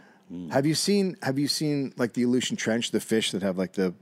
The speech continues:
Speaker 2: the light
Speaker 1: Yeah,
Speaker 2: on
Speaker 1: yeah, they
Speaker 2: and
Speaker 1: have the
Speaker 2: swim?
Speaker 1: bioluminescent
Speaker 2: That's me,
Speaker 1: Wow.
Speaker 2: but in terrorism, deep web forms.
Speaker 1: Hmm. It's just so hard to disprove. I guess we have to take his word for it.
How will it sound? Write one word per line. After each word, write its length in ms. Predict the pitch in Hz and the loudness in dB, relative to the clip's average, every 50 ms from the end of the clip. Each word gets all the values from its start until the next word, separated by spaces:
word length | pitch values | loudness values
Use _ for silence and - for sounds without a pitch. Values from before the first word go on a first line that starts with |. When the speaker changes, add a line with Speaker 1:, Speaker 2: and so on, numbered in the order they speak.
| - - | -16 -8
Speaker 2:
the 160 | - 104 92 | -4 -2 0
light 360 | 90 87 87 90 92 104 - | 0 0 0 0 0 0 0
Speaker 1:
Yeah, 280 | 101 110 143 156 156 135 | 4 4 6 6 6 6
Speaker 2:
on 60 | 113 107 | 6 6
Speaker 1:
yeah, 160 | 117 131 123 101 | 6 4 4 2
they 80 | 101 | 2
Speaker 2:
and 80 | 101 110 | 2 2
Speaker 1:
have 140 | 113 104 92 | 2 2 2
the 60 | - 110 | 2 0
Speaker 2:
swim? 100 | 101 98 | 4 4
Speaker 1:
bioluminescent 460 | 107 101 104 101 101 101 101 101 98 | 4 6 4 4 4 2 0 0 2
Speaker 2:
That's 260 | 107 131 135 - - | 2 2 2 0 -2
me, 400 | 131 131 127 135 127 113 101 98 | -2 0 0 0 0 0 0 0
Speaker 1:
Wow. 380 | 98 101 104 110 101 80 71 - | 0 2 2 0 0 -2 -4 -6
Speaker 2:
but 40 | 104 | -6
in 320 | 92 87 87 85 85 85 - - _ _ - | -6 -6 -6 -8 -10 -12 -14 -18 _ _ -12
terrorism, 680 | - - 101 90 87 87 87 82 90 82 78 78 80 80 - _ _ _ _ _ | -8 -6 -4 -4 -4 -4 -6 -8 -10 -12 -12 -12 -14 -16 -20 _ _ _ _ _
deep 200 | - 85 82 80 - _ _ - | -12 -12 -12 -12 -16 _ _ -10
web 240 | 82 78 78 76 - - _ _ _ _ _ _ _ _ _ _ | -10 -10 -10 -12 -14 -20 _ _ _ _ _ _ _ _ _ _
forms. 600 | - - 87 78 76 73 73 80 - - - - _ _ _ - | -12 -10 -10 -10 -10 -12 -16 -18 -20 -20 -20 -20 _ _ _ -12
Speaker 1:
Hmm. 240 | 110 104 101 95 82 80 - | -8 -6 -6 -6 -6 -8 -10
It's 200 | 104 98 - - | -12 -10 -6 -6
just 160 | 135 120 - | -6 -4 -2
so 160 | - 143 120 | 0 0 0
hard 240 | 107 123 131 123 110 | 0 0 0 0 -2
to 80 | 107 101 | -4 -6
disprove. 680 | 104 101 - - - - - 127 151 160 131 90 - | -4 -4 -6 -6 -12 -6 -2 0 0 0 0 -2 -4
I 80 | 90 | -6
guess 220 | 90 104 101 - - | -4 -4 -4 -4 -2
we 80 | 110 | -2
have 140 | 95 95 95 | -2 -2 -4
to 80 | - - | -6 -10
take 260 | - 104 98 90 - | -6 -4 -4 -4 -4
his 180 | 98 87 82 92 | -8 -8 -8 -6
word 260 | 87 98 123 143 131 | -4 -2 -2 -2 -2
for 300 | - - 85 76 69 69 | -6 -8 -8 -8 -8 -10
it. 120 | 67 - | -14 -18